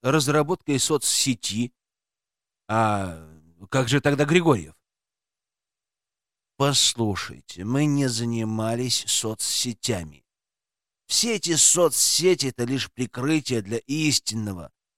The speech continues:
назначения этой схемы". "Какой еще схемы?" "Схемы массового уничтожения". "То есть это оружие?" — спросил я.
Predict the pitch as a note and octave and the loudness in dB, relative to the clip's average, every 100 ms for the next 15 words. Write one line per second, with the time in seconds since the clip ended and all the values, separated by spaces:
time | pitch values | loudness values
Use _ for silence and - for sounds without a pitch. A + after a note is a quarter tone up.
0 | _ G2+ A2+ G2+ B2 - C3 A2+ G#2+ B2+ | _ -4 -4 -4 -4 0 0 -2 -4 -6
1 | - A2+ G#2+ - - B2 B2 G#2+ F#2 D2+ | -4 -4 -2 -2 -2 -2 -2 -2 -6 -12
2 | _ _ _ _ _ _ _ _ _ _ | _ _ _ _ _ _ _ _ _ _
3 | _ _ _ _ _ - A#2 - C#3+ F#2+ | _ _ _ _ _ -8 -8 -4 -4 -4
4 | F2+ - G2 - - G2+ F2+ F#2+ G2 _ | -6 -6 -4 -4 -4 -6 -6 -8 -12 _
5 | _ _ _ _ _ _ _ _ _ _ | _ _ _ _ _ _ _ _ _ _
6 | _ _ - - - C3+ B2+ A2 G2 G#2+ | _ _ -6 -4 -2 -2 0 -2 -2 -2
7 | A2+ - G2 F2 D#2+ E2+ - A2 A2+ G2+ | -2 -4 -6 -12 -16 -18 -10 -6 -4 -4
8 | - A2+ A2 G2+ G2 E2 D#2 D2+ - _ | 0 2 2 -2 -6 -8 -12 -16 -20 _
9 | _ _ _ _ _ _ _ _ _ _ | _ _ _ _ _ _ _ _ _ _
10 | _ _ _ _ - F#2+ F#2 F2 - - | _ _ _ _ -10 -6 -4 -4 -4 -6
11 | - A2 - A#2 - G2+ G2 F2+ C3+ G#3 | -8 -10 -10 -14 -10 -6 -6 -2 0 0
12 | G3+ A#2+ A2+ E2+ _ _ _ _ - - | 0 -2 -4 -6 _ _ _ _ -6 4
13 | F#3 E3+ F3+ E3 B2 F2+ C#2+ | 6 6 6 4 4 -4 -8